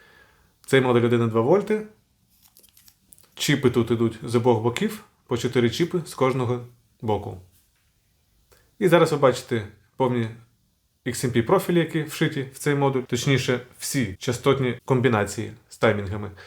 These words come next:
Та розумієте, чи підійде він у ваш ноутбук, який ви його купляєте. Або окремо до вашого модуля, який встановлений,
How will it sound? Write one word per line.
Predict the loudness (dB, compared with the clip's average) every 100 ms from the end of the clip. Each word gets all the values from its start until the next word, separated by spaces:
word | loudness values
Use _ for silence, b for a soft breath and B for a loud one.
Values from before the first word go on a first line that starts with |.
| _
Та | 4 4
розумієте, | 4 2 0 -2 -4
чи | -8 -6
підійде | -2 0 2
він | 0 -2 -6 b b b -6
у | 2
ваш | 4 4
ноутбук, | -2 -2 -4 -8 -14 _ _ -6
який | -2 2
ви | 2
його | 2
купляєте. | -2 -4 -4 -4 -8 -18 b b b b
Або | 0 4 4 2 -4
окремо | -4 2 2 2
до | 2
вашого | 0 -2 -4
модуля, | -4 -4 -4
який | -4 -4
встановлений, | -2 -2 -2 -4